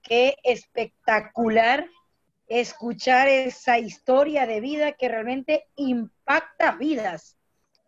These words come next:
Pero lo más impactante de todo eso, ¿sabes qué es? ¿Sabes qué es? ¿Cómo llegó esta maravillosa, esta magnífica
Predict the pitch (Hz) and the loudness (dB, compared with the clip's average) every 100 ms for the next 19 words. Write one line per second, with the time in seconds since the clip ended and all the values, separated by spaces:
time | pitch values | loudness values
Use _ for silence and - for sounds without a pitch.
0 | _ 247 247 247 277 339 392 359 269 254 | _ 2 2 2 0 -2 -4 -2 0 -2
1 | - 294 330 311 247 233 226 277 285 294 | -2 0 0 0 0 0 0 2 4 4
2 | 285 277 285 - 190 220 226 214 - 233 | 4 2 -4 -12 -8 -4 -4 -6 -6 -2
3 | 285 - - _ _ _ _ _ - _ | -2 -2 -16 _ _ _ _ _ -20 _
4 | _ _ _ - 240 254 302 294 - 226 | _ _ _ -6 0 0 0 -6 -10 -4
5 | 226 277 - _ _ _ _ _ _ - | 0 0 -4 _ _ _ _ _ _ -2
6 | 311 359 370 262 233 240 190 285 262 170 | 0 2 0 -2 -2 -2 2 2 2 -2
7 | - _ _ _ _ 262 285 - 302 254 | -16 _ _ _ _ -6 -4 -4 -4 -4
8 | 233 220 202 185 180 170 311 - 202 214 | -4 -2 -4 -6 -4 -2 -2 -2 -8 -4
9 | 240 233 208 214 302 370 - 254 - 226 | -4 -2 -4 -4 -6 -6 -8 -8 -2 -2